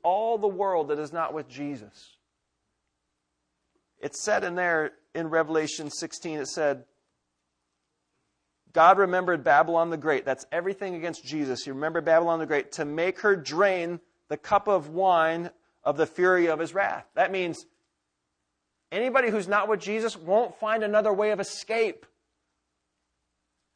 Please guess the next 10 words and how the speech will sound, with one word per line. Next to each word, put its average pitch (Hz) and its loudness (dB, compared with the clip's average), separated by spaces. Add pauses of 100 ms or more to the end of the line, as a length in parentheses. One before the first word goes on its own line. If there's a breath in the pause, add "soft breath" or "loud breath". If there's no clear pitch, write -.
(180)
There's 190 0
not 226 4
a 202 2
secret - -4
elevator 202 2
out 202 2
of 196 -2
this 190 -4
place. - -6 (1600)
But 160 -6